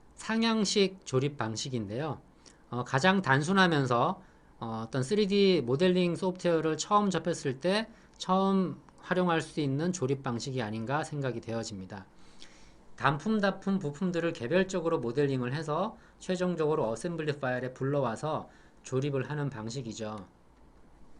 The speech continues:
그리고 여기에는 반드시 조립 구속 조건을 통해서 배치를 하게 되어지는데,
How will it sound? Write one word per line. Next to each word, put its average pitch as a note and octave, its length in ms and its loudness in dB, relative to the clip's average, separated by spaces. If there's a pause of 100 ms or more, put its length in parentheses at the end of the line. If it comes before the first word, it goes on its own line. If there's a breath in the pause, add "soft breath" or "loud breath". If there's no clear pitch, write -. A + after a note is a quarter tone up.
(760 loud breath)
그리고 E3+ 300 0
여기에는 D#3 320 0
반드시 C#3 340 -4
조립 C#3+ 300 0
구속 D#3 260 -6
조건을 F3 300 0
통해서 D3+ 500 -2
배치를 - 440 -6
하게 D3+ 180 -4
되어지는데, A#2 760 -6